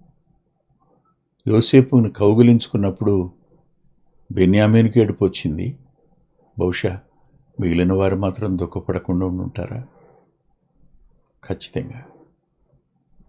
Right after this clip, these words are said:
ఈ రోజైనా కన్నీటితో ప్రభువును మీ జీవితంలోనికి ఆహ్వానించమని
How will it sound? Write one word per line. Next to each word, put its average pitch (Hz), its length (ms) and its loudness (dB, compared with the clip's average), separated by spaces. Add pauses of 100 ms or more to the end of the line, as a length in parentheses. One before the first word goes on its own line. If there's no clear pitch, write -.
(140)
ఈ 107 100 -2
రోజైనా 95 640 -2 (640)
కన్నీటితో 98 500 -6
ప్రభువును 92 420 -4
మీ 87 160 -2
జీవితంలోనికి 95 720 -4
ఆహ్వానించమని 85 840 -6